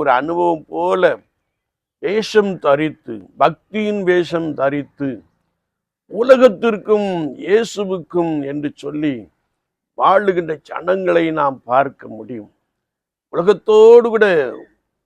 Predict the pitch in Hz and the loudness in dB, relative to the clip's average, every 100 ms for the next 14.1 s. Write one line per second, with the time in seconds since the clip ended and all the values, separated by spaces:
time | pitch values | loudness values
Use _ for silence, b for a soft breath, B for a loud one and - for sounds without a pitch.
0 | _ _ _ _ _ _ _ _ _ - | _ _ _ _ _ _ _ _ _ -2
1 | 240 - - 233 190 185 190 175 170 156 | 0 0 -4 -2 4 4 4 0 -2 -4
2 | 143 - 143 - 110 101 - - 190 208 | -6 -8 -10 -10 -12 -12 -12 -8 -4 -4
3 | 202 202 190 156 170 165 185 165 170 147 | 0 -2 0 -2 -4 -4 -6 -2 -2 -2
4 | 175 190 165 165 170 156 151 131 143 151 | -2 -4 -8 -8 -6 -4 -4 -4 -4 -2
5 | 143 107 _ _ _ _ _ _ _ _ | -4 -6 _ _ _ _ _ _ _ _
6 | _ _ _ _ _ _ _ 151 202 233 | _ _ _ _ _ _ _ -8 2 6
7 | 254 247 - - 202 214 220 240 233 214 | 6 4 -2 -4 -2 0 6 8 8 4
8 | 170 - 160 190 - 175 160 170 156 127 | -2 -10 -10 -8 -6 -8 2 4 4 2
9 | 113 _ _ 131 147 160 147 127 113 107 | -6 _ _ -10 -10 -8 -10 -10 -12 -14
10 | 98 _ _ _ _ _ _ 107 123 160 | -16 _ _ _ _ _ _ -12 -8 -8
11 | - _ 165 180 190 - - 202 175 175 | -10 _ -8 -4 0 0 0 -6 -4 -6
12 | - 185 180 156 - _ 147 170 - 151 | -4 -2 -2 -4 -8 _ -6 -6 -4 -6
13 | 143 127 143 143 143 120 113 107 110 107 | -4 -4 -4 -6 -10 -10 -12 -10 -8 -8